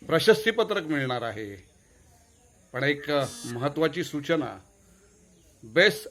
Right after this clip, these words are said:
डान्सिंग स्टार हा किताब हा तुमच्या लाईक्स आणि व्ह्यूज, म्हणजे तुमच्या डान्स व्हिडिओला मिळणारे लाईक्स आणि व्ह्यूज,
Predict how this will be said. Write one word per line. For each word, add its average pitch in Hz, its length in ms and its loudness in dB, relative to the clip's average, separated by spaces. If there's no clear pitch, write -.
डान्सिंग 151 640 0
स्टार 151 520 2
हा 135 200 0
किताब 143 600 2
हा 143 140 2
तुमच्या 147 540 0
लाईक्स 143 640 0
आणि 139 180 0
व्ह्यूज, 123 460 0
म्हणजे 262 340 4
तुमच्या 160 420 6
डान्स 180 480 2
व्हिडिओला 160 540 4
मिळणारे 139 560 0
लाईक्स 160 400 -2
आणि 135 160 -4
व्ह्यूज, 123 360 -2